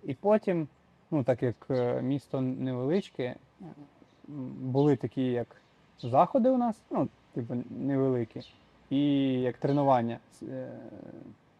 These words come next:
разом. І там ми познайомились всі разом, потім, ну, це все було так. Перше, я пам'ятаю, що кожен там так дивився друг на друга і,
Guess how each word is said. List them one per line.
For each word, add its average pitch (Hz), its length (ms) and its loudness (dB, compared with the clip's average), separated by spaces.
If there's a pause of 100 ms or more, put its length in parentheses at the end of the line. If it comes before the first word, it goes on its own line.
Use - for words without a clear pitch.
(600)
разом. 123 460 0 (280)
І 147 280 0
там 170 220 0
ми 175 140 2
познайомились 143 840 -2 (240)
всі 139 260 -2
разом, 147 520 0
потім, 131 420 -2 (520)
ну, 190 80 0
це 202 80 8
все 185 160 6
було 175 200 8
так. - 200 0 (520)
Перше, 135 520 2
я 127 80 6
пам'ятаю, 131 560 -2
що 127 380 -6 (680)
кожен 131 320 0
там 120 500 -2
так 123 140 -4
дивився 143 400 2
друг 147 200 -2
на 143 120 0
друга 131 400 0
і, 123 380 0